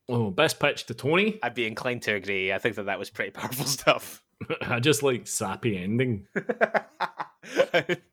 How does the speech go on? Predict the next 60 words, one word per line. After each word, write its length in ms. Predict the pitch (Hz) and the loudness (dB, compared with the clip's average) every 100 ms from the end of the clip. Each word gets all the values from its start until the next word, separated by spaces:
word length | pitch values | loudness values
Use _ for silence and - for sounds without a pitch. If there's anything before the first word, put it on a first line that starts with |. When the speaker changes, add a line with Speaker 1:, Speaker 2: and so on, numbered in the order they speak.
| _ _ - | _ _ -8
Speaker 2:
So 280 | 262 277 | -2 0
that's 240 | - 175 160 | 2 2 2
Unexpected 760 | 175 170 156 - 156 - 147 123 - | 0 -2 -2 0 0 0 -6 -2 2
Timber 300 | 139 117 95 | 2 2 -2
Date. 340 | 80 80 - - - - | -4 -6 -14 -18 -14 -4
Speaker 1:
Yes. 300 | 107 - - | -2 -2 -4
Speaker 2:
Yes. 400 | 92 82 - - - | -6 -4 -4 -4 -2
Speaker 1:
Yeah. 180 | 135 127 | 0 0
Speaker 2:
Uh, 40 | |
Tony 300 | - 185 190 | 0 0 0
and 100 | 180 | 0
Chris, 260 | 180 175 170 | 2 2 2
congratulations. 640 | 165 170 156 170 160 135 | 0 0 2 0 -2 -2
You 120 | 135 | 2
are 80 | 127 | 2
this 160 | 123 - | 2 -4
week's 180 | 120 | -8
winners. 300 | 131 165 170 - - - - | -4 -2 -2 -4 -18 -18 -4
Uh, 200 | 131 127 | 0 2
Rab, 240 | 147 165 | 2 0
the 40 | 156 | 0
delivery 280 | 175 165 165 | 0 0 2
driver, 400 | 156 151 131 - | 4 4 2 0
is 260 | 131 135 120 - | 0 0 0 0
on 120 | 139 | 0
his 120 | 120 | 2
way. 260 | 151 240 - - | 2 2 -2 2
Speaker 1:
Mm-hmm. 300 | 123 160 165 - | 4 4 0 -6
Speaker 2:
Uh, 260 | 131 123 | -4 -2
so 100 | - | 0
I 40 | 135 | 0
guess 120 | 151 | 0
it's 80 | 139 | 0
my 100 | 143 | 0
turn. 320 | 170 135 82 - - | 0 -2 -4 -10 0
Speaker 1:
I'm 120 | 123 | 2
very 200 | 113 110 | 6 4
excited 400 | 110 101 95 98 | 4 0 -2 -2
about 160 | 98 95 | 0 2
this. 360 | 101 - - - | 0 0 -6 -8
Speaker 2:
Okay, 340 | 107 - 92 87 | -10 -4 -2 0
what 140 | 113 | 0
you 60 | 101 | 2
got 140 | 101 | 2
for 100 | - | 2
me? 180 | 98 92 _ _ | -2 -2 _ _
'Cause 140 | 170 | -2
you 80 | 160 | 0
Speaker 1:
Here 100 | 170 | 2
it 20 | |
Speaker 2:
have 160 | 214 196 | 2 2
been, 140 | 240 | 0
Speaker 1:
comes. 100 | - | 0
Speaker 2:
I 80 | 165 | 0
would 160 | 196 214 | 0 -2
say, 260 | 156 127 | 0 0
keeping 360 | 110 - 131 123 | -2 -6 -4 -4
it 140 | 113 - | -4 -6
relatively 640 | 113 123 123 127 110 107 | 0 2 2 0 -2 -2
simple 460 | - 113 104 87 | -2 0 0 -2